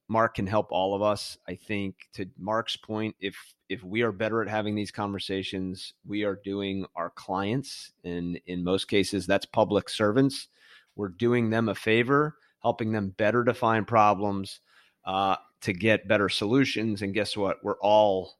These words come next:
investors in public projects because we're all taxpayers. So that's why we wanna do this. We want you to be better salespeople. We can't help everybody, uh, but those listening, you can go help your clients by being a little more curious. Mark,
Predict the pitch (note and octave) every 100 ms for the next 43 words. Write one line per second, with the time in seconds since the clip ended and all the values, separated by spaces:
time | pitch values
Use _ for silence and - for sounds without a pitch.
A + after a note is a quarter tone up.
0 | _ _ _ - G2 F#2+ F#2 - F2 F2
1 | G2+ E2+ F2 - F2+ - G2 - F2+ F2+
2 | - F2+ E2+ E2+ - D2+ - - D#2+ D2+
3 | - G2+ F#2 F2+ - - - - B2+ C#3+
4 | D3+ C#3+ C#3 B2+ A2+ B2 A#2+ A#2+ - -
5 | _ _ _ _ G#2+ B2+ C#3 D3 B2+ A#2+
6 | A#2 A2 G#2+ G2+ A2+ G2+ - G2+ - F#2+
7 | G#2+ - A2+ G#2+ A2+ A2 A#2 B2+ C3 D3
8 | D#3+ F#3+ E3 D#3+ _ _ G#2+ G2+ G2 G2
9 | F#2+ F#2 G#2 G2+ - G#2+ A#2 A2 A#2 G#2+
10 | A2 A2 G#2+ G#2+ G#2+ G#2 G#2 G2+ G2 F#2+
11 | - G2 F#2+ F#2 - F#2 F#2+ F#2 F2+ F2+
12 | F2 E2+ - F#2 F2 E2 - - G2+ G#2
13 | A2+ -